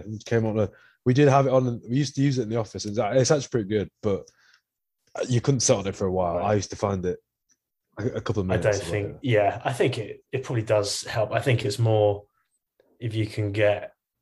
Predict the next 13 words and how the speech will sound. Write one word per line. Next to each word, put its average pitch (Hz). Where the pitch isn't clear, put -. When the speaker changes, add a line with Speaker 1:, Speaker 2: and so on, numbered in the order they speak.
Speaker 2:
I 120
think 113
the 110
new 113
year 107
for -
me 101
anyway, 92
it's 101
the -
fact 101
that 104
it's, -